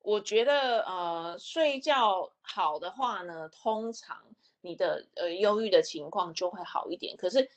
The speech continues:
因为这两个通常相伴相生啦，嗯，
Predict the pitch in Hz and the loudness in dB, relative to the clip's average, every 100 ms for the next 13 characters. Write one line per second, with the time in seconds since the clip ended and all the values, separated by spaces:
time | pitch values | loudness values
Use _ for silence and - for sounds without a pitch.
0 | _ 269 392 427 208 175 240 208 202 240 | _ 0 6 8 8 4 2 2 0 0
1 | 202 - 220 185 175 170 - 160 160 147 | -2 4 2 4 -6 -6 -4 -6 -4 -10
2 | - _ 160 160 113 | -12 _ -12 -12 -14